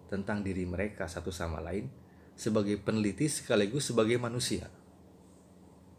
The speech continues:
Jangan sampai Anda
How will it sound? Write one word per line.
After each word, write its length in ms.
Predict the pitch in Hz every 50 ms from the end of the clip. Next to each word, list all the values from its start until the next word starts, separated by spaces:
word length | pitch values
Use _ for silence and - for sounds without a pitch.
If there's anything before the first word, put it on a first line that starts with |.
| - - - - - - - - - - - - - - - - - - - - - - - - - - - - - - - - -
Jangan 160 | 110 98 98 95
sampai 320 | - - 80 80 95 135
Anda 240 | 143 110 104 110